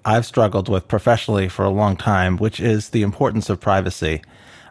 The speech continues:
I understand on a theoretical level, and I could talk for hours about how important privacy is.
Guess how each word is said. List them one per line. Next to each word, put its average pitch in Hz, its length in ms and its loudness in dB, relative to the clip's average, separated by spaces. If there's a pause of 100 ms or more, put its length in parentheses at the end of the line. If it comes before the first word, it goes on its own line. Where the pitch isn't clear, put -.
(200)
I 165 180 4
understand 175 420 2
on 139 80 6
a 117 60 4
theoretical 113 580 2
level, 98 400 2
and 98 120 2
I 104 80 4
could 107 160 -2
talk 104 220 0
for - 100 0
hours 98 400 2
about 92 280 0
how 98 160 2
important 95 400 -2
privacy 92 480 0
is. 78 240 -8